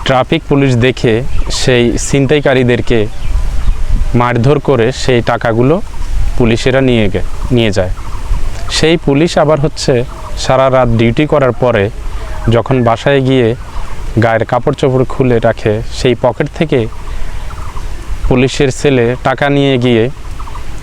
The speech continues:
প্রতিদিন হচ্ছে নিমাই দাদার বাড়িতে গিয়ে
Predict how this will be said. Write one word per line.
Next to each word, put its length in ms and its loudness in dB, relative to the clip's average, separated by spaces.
প্রতিদিন 920 2
হচ্ছে 480 0
নিমাই 440 2
দাদার 320 4
বাড়িতে 420 2
গিয়ে 380 2